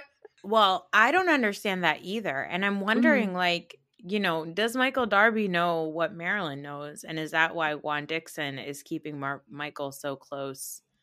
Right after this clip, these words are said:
Speaker 1: Or
Speaker 2: I
Speaker 1: is
Speaker 2: think
Speaker 1: it
Speaker 2: Juan
Speaker 1: because Juan is also a garbage person?
Speaker 2: Yeah, it could be. Or it, Juan just genuinely finds Michael amusing. <laughs> And he's, like, keeping him. But he also finds, he also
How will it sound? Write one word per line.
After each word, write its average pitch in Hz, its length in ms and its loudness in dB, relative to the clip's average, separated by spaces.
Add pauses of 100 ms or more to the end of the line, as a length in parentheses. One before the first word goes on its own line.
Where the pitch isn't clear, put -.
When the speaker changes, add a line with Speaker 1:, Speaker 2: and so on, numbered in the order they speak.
(300)
Speaker 1:
Or 311 180 8
Speaker 2:
I 370 40 10
Speaker 1:
is 415 60 6
Speaker 2:
think 392 160 8
Speaker 1:
it 285 40 10
Speaker 2:
Juan 208 200 12
Speaker 1:
because 370 280 4 (380)
Juan 254 280 8
is 285 100 4
also 294 360 8
a 240 60 4
garbage 233 440 8
person? 175 480 0 (400)
Speaker 2:
Yeah, 240 380 6
it 202 120 6
could 262 260 4
be. 311 280 6
Or 240 260 8
it, - 240 6 (120)
Juan 226 320 6
just 269 300 -2 (160)
genuinely 240 520 8
finds 220 420 2
Michael 202 380 2
amusing. 226 680 0
<laughs> - 60 -20 (360)
And 294 140 10
he's, - 680 6
like, 269 260 12 (320)
keeping 240 380 6
him. 233 420 10
But 214 160 8
he 208 400 6
also 214 260 12
finds, 214 480 8
he 220 220 6
also 220 400 6